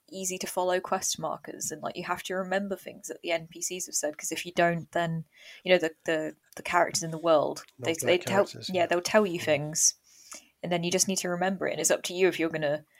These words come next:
Speaker 1: carry it on or not." Um, there's not a big drop-down tab with all of the information stored in it. It's up to you,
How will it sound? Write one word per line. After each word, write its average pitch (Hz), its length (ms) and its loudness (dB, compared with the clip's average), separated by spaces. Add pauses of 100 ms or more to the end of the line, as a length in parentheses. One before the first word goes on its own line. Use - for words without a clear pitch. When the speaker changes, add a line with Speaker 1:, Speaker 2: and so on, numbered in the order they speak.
(280)
Speaker 1:
carry 175 280 6
it - 40 6
on 156 200 4
or 139 100 -2
not." - 280 2 (260)
Um, 143 300 2
there's 165 160 -4
not 175 160 4
a - 40 -6
big 156 200 -4 (100)
drop-down 160 520 0
tab 156 380 -2
with 151 140 -2
all 147 120 -2
of 147 80 -12
the 151 80 -8
information 156 560 -8
stored 190 340 -2
in 220 100 -2
it. 269 140 -2
It's - 180 -4
up - 180 -2
to - 100 -14
you, 165 320 -4